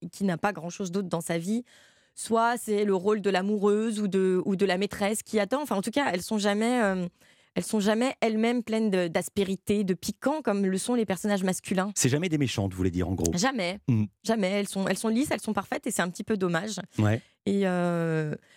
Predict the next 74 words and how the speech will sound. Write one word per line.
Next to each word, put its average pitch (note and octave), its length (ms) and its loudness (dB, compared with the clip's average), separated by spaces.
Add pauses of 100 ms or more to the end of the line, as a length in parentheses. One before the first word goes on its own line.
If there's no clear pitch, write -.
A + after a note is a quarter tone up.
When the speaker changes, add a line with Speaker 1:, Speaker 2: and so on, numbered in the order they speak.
(140)
Speaker 1:
et F#3 80 2
puis, G3+ 300 -2
des F3 120 0
personnages E3+ 480 -4
lisses, F#3 220 -6
on F#3 60 -4
n'a E3+ 100 -4
pas G#3+ 140 -2
grand-chose F#3+ 320 0
à A#2 60 4
Speaker 2:
Donc D#3+ 100 -4
Speaker 1:
leur - 20 4
Speaker 2:
là, D3+ 140 4
Speaker 1:
faire - 60 -4
Speaker 2:
vous C3 60 0
êtes B2 80 2
Speaker 1:
dire. - 100 4
Speaker 2:
amusé A2 200 2
à C3+ 60 2
en A2 60 -4
faire A#2 140 -2
une A2 80 0
méchante. G2+ 440 0 (480)
Speaker 1:
Bah, B3+ 80 4
Speaker 2:
Qui - 80 6
Speaker 1:
elle - 40 6
est - 40 0
pas C#4 80 6
Speaker 2:
boit, D#4+ 80 4
qui A3+ 60 4
Speaker 1:
méchante, G3 400 4
Speaker 2:
couche - 80 2
et - 60 4
Speaker 1:
elle G3+ 180 4
Speaker 2:
qui G3 60 0
se G#3 40 2
Speaker 1:
est, A#3+ 40 4
Speaker 2:
barre. - 180 4 (500)
Speaker 1:
<laughs> - 480 -10
elle B3 140 2
est... D4 40 -2
pas B3 140 0
méchante, A#3 420 0
elle G#3+ 100 4
est - 20 2
en G3 80 0
souffrance, B3+ 720 -2
Speaker 2:
Ouais. A3+ 80 6
Speaker 1:
elle F#3+ 160 2
est, G3+ 180 4
euh, F3+ 400 4
elle, F#3 240 2
elle G3 100 2
fait A#3+ 120 0
des G#3+ 100 4
mauvais G3+ 240 2
choix, C4 220 0
mais A#3+ 120 4
comme F#3 200 0
tout - 100 -4
le A3+ 80 4
monde, D4 240 2
en G3 80 2
fait, F3+ 240 -2
on F3+ 120 0
a E3 100 2
tous - 380 -10
eu, G3 120 2
euh, E3+ 240 0
des, D#3+ 220 0
des F3 100 -2
comportements F3+ 480 -4
pas F3 140 -2
terribles. F3+ 640 -2